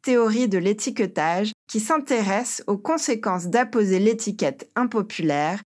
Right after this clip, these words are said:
à une organisation ou à une cause philanthropique, notamment par les membres de l'organisation elle-même. Howard Becker, grand sociologue américain de notre siècle, avait montré que les étiquettes sont la création de l'observateur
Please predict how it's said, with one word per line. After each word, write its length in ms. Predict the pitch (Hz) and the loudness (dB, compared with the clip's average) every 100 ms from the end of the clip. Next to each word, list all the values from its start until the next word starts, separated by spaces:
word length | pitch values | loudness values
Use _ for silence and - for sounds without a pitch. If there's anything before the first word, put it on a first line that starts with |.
| - | -4
à 120 | 180 | 0
une 220 | 185 208 | 4 4
organisation 920 | 294 233 220 202 180 160 156 - 226 - | 4 2 2 2 2 -2 -2 -4 -6 0
ou 160 | 294 | 2
à 100 | 254 | 4
une 160 | 196 170 | 2 0
cause 280 | - 262 269 | 0 0 -2
philanthropique, 920 | - 185 170 - 151 - - - - _ _ | -4 -4 -4 -6 -8 -8 -10 -12 -20 _ _
notamment 600 | 220 277 302 208 185 302 | 2 2 2 2 2 0
par 180 | 294 185 | 0 0
les 160 | 175 175 | 2 4
membres 420 | 214 285 277 196 | 6 6 4 2
de 80 | 165 | 2
l'organisation 840 | 165 170 170 175 170 180 - 294 - | 0 0 -2 -2 -2 -2 -2 -6 -4
elle-même. 540 | 180 190 147 135 131 - _ _ _ _ _ - | -4 -2 -2 -4 -8 -10 _ _ _ _ _ 2
Howard 400 | 269 240 185 165 | 4 4 2 0
Becker, 580 | 170 - 202 214 262 302 - | -2 0 0 2 2 0 -4
grand 260 | 196 214 311 | -2 0 0
sociologue 560 | 294 233 - 208 180 175 | 0 -2 0 0 0 0
américain 520 | 180 170 175 - 185 | -2 -2 -4 -4 -2
de 100 | 165 | 0
notre 360 | 156 143 170 | -2 -4 -6
siècle, 520 | 165 - 240 285 - - _ | -4 -2 -2 -2 -6 -18 _
avait 240 | 202 190 202 | -2 2 2
montré 560 | 220 254 247 - 311 | 4 0 -2 -4 -4
que 100 | 294 | -2
les 280 | 190 175 180 | -2 0 0
étiquettes 500 | 262 269 220 240 254 | 0 -2 -4 -2 -4
sont 160 | - 208 | -4 -4
la 160 | 175 | -2
création 580 | 175 - 240 190 - 233 | -4 -4 -2 -2 -2 0
de 120 | 214 | 0
l'observateur 1040 | 165 208 220 - 208 180 151 - 151 160 196 | 2 0 0 -2 -2 0 -2 -2 -2 -2 -6